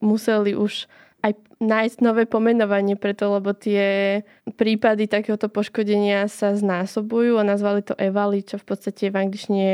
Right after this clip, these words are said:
e, reflektuje tie e-cigor-, e-cigarety a vapovanie.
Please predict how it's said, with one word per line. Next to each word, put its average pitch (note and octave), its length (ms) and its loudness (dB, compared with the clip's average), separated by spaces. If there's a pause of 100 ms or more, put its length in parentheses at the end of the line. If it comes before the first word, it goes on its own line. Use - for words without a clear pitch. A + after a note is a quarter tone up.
(120)
e, G3 40 -4 (840)
reflektuje G3+ 560 -2
tie F#3+ 260 0 (220)
e-cigor-, G3+ 640 -2
e-cigarety G3+ 640 -2
a F#3+ 160 -2
vapovanie. F#3 800 -2